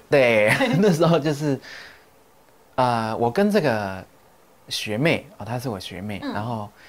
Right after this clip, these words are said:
Speaker 1: 呃，是朋友，因为那时候我们都是算是，呃，很喜欢音乐的朋友，然后，呃，那时候我是喜欢她，
Speaker 2: 嗯。
Speaker 1: 但呢，这个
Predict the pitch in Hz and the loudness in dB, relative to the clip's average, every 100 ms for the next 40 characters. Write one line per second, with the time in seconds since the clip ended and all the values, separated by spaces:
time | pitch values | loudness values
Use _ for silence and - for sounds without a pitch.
0 | - - 101 101 - 113 98 78 - - | -20 -14 -14 -12 -8 -6 -6 -10 -16 -16
1 | - 101 104 139 - - _ 135 143 147 | -4 -4 0 0 0 -2 _ 0 0 2
2 | 120 123 90 92 110 110 117 104 98 117 | 0 0 -2 -4 -6 -6 -6 -8 -6 -6
3 | 107 - 104 92 82 - - 98 92 - | -6 -8 -8 -6 -10 -12 -10 -10 -12 -16
4 | - - 123 165 - 101 107 110 101 110 | -20 -8 -4 -2 -4 -6 -6 -4 -6 -4
5 | 113 101 - - - 73 - _ _ - | -4 -6 -12 -16 -14 -16 -16 _ _ -20
6 | - - 117 143 143 127 120 110 - - | -20 -2 2 6 6 6 6 2 -2 -14
7 | _ 110 104 101 101 139 170 117 117 90 | _ -8 -8 -10 -6 -4 -2 -4 -4 -6
8 | 110 107 - - - - - - - 277 | -8 -12 -12 -12 -16 -16 -18 -18 -12 -10
9 | 180 - _ - 190 170 143 143 - _ | -10 -14 _ 2 2 2 0 -4 -16 _
10 | _ - 190 131 107 | _ -4 -2 0 -4